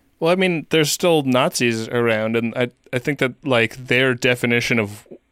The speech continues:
whiteness has grown somewhat.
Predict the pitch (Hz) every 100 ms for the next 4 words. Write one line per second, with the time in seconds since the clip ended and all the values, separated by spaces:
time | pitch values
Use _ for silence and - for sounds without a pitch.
0 | _ - 117 135 - 120 107 - - -
1 | 123 110 104 101 - - _ 151 135 120
2 | 110 107 107 113 104 104 98